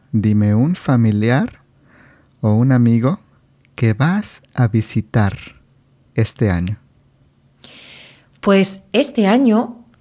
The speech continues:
Speaker 2: creo que no voy a visitar a nadie especial dentro de mi círculo de amigos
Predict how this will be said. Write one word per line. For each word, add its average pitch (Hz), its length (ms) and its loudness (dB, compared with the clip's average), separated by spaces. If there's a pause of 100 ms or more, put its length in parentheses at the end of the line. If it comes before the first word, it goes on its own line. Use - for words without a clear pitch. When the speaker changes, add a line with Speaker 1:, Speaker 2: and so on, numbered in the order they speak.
(640)
Speaker 2:
creo 233 360 0
que 208 680 0
no 170 880 -2
voy 269 200 0
a 180 80 2
visitar 156 640 -2
a 151 120 -2
nadie 143 400 -2
especial 147 880 -4
dentro 151 340 -2
de 139 540 -2
mi 165 180 -2
círculo 156 500 -2
de 143 80 0
amigos 143 440 -4